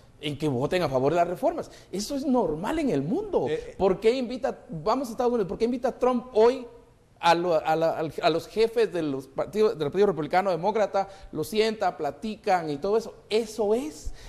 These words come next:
Speaker 1: es que ese es el juego político, ese es el juego pacífico, ese es el que nosotros
Speaker 2: Y
Speaker 1: tenemos que tener.
Speaker 2: y está absurdamente, pues que no puede ser más absurdo, argumentando que como cicic tiene una actitud, vamos a decirlo así,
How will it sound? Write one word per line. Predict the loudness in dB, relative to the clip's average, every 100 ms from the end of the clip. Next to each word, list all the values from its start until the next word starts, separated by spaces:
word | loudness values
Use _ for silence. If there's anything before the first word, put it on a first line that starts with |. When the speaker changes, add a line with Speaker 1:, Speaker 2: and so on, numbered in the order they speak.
| -4
Speaker 1:
es | -2 -2
que | -2 -2 0
ese | 0 0 0 0
es | 2
el | 0
juego | 2 4 4 2
político, | -2 -4 -6 -8 -4 -4 -6 -10
ese | -8 -4
es |
el | -2 2
juego | 2 2
pacífico, | -4 -8 -8 -6 -6 -4 -6 -6 -14 -2
ese | -2 2 4 4
es | 2
el | -2
que | -2
nosotros | -4 -2 -2
Speaker 2:
Y | -2
Speaker 1:
tenemos | -4 -4 -4
que | -4
tener. | -2 -2 -2 -2 -6
Speaker 2:
y | -8
está | -8 -8 -8
absurdamente, | -6 -8 -8 -6 -2 -2 -2 -4 -6 -8 -10 -12
pues | -14 -8
que | -4
no | 0
puede | 2 2
ser | 2 -2
más | -2 -4
absurdo, | -4 -4 -4 -4 -2
argumentando | 0 2 4 4 4 2 2 -4 -8 -18 -20 -12 0
que | 2
como | 4 2 2
cicic | 2 0 2 2 0 -10 -14
tiene | -6 -2 0 0 -4 -10 -6
una | -2 2 2 2 0
actitud, | -2 -4 0 2 0 -2 -4
vamos | -2 0 2
a |
decirlo | 2 2 0 0
así, | 2 2 2 0